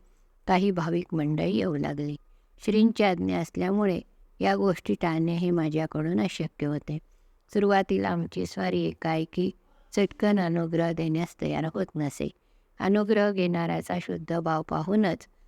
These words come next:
अनुग्रह देण्यास तयार होत असे. नर्मदा परिक्रमा करण्याचा खूप दिवसांपासून मनात विचार येत होता, परंतु आमच्या श्रींच्या स्वारीकडून आदेश आला नसल्याने आमची स्वारी त्यात बाबत स्वस्थ होती.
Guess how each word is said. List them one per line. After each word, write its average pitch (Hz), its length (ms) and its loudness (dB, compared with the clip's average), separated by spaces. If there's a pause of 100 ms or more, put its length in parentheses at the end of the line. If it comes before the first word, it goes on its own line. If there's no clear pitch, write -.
(180)
अनुग्रह 190 500 0
देण्यास 160 380 0 (120)
तयार 135 260 -2
होत 151 260 -6
असे. 147 280 -6 (480)
नर्मदा 202 480 4
परिक्रमा 175 680 -2
करण्याचा 165 580 -2 (100)
खूप 208 260 0
दिवसांपासून 170 920 0 (120)
मनात 160 380 2
विचार 165 400 0
येत 165 300 0
होता, 147 260 -4 (520)
परंतु 208 360 2
आमच्या 190 440 0
श्रींच्या 175 460 -4
स्वारीकडून 175 720 -4 (120)
आदेश 156 440 -2
आला 160 200 0
नसल्याने 175 600 0 (440)
आमची 196 360 2
स्वारी 165 480 -2
त्यात 160 180 0 (280)
बाबत 165 420 0
स्वस्थ - 400 -2
होती. 143 320 -6